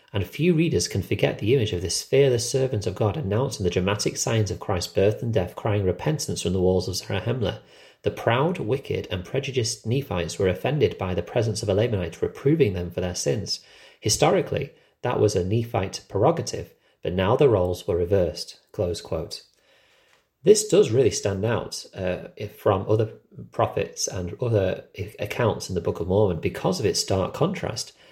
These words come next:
As, um, was mentioned in that quote, the Nephites had long before had been the, the, the spiritual, um, leaders of the land.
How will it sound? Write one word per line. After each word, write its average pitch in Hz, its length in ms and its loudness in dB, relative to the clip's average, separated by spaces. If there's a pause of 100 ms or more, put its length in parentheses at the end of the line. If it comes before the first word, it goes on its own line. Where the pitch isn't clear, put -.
(180)
As, 110 240 2
um, 95 360 2
was 92 200 0
mentioned 117 360 0
in 92 60 0
that 90 220 -2
quote, - 340 2 (380)
the 98 100 -6
Nephites - 460 0
had - 180 -2
long 139 400 2 (300)
before 135 520 2
had - 160 -6
been 95 320 -4
the, 98 280 -4
the, - 240 -10 (140)
the 107 100 -8
spiritual, 101 880 0 (720)
um, 92 480 -4 (200)
leaders 110 580 2
of 92 200 -10
the 98 80 -4
land. 80 360 -6